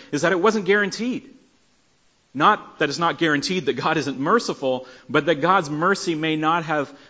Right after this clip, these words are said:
been to heal Epaphroditus temporarily in this life, but instead his mercy might have been to permanently heal him in the next life, of which Paul would have been sad about, 'cause he <laughs> liked his friend Epaphroditus, and he wanted him around for a little longer.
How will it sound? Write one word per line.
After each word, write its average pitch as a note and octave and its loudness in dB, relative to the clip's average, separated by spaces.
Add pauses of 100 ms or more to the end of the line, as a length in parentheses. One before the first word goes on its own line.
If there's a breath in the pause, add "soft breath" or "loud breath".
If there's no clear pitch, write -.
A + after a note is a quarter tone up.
been F#3+ 0
to C#3 -2 (480 loud breath)
heal D3+ 0 (200)
Epaphroditus B2 -2
temporarily C3 0
in A#2+ -2
this B2+ -2
life, A2+ -4
but B2 -4 (380 loud breath)
instead D3 -2
his C#3+ -2
mercy D#3+ 2
might C#3+ 0
have C3+ 0
been C#3 -2
to - -4
permanently E3 2
heal C3 -4
him C#3 -6
in C3+ -6
the C3 -4
next F3+ -2
life, G#2 -6
of A#2 -10
which B2+ -8
Paul C#3 -6
would B2 -4
have G#2+ -10
been G2+ -12
sad C3+ -4
about, F#2 -8
'cause A2+ -12
he B2 -10
<laughs> C3+ -10
liked G#3+ -8
his - -8
friend A#2+ -10
Epaphroditus, G#2 -6
and A#2+ -12
he B2+ -8
wanted E3+ -6
him C#3 -6
around G3 -4
for A#2 -6
a - -4
little G2 -8
longer. F#2+ -14